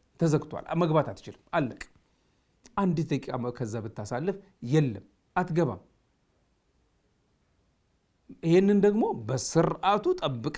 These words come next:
መተግበር አለብህ። ስለዚህ ወንድሞቼ፣ ዲን አልኢስላም የጊዜን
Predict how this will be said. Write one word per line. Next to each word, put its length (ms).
መተግበር 480
አለብህ። 420
ስለዚህ 480
ወንድሞቼ፣ 500
ዲን 300
አልኢስላም 600
የጊዜን 680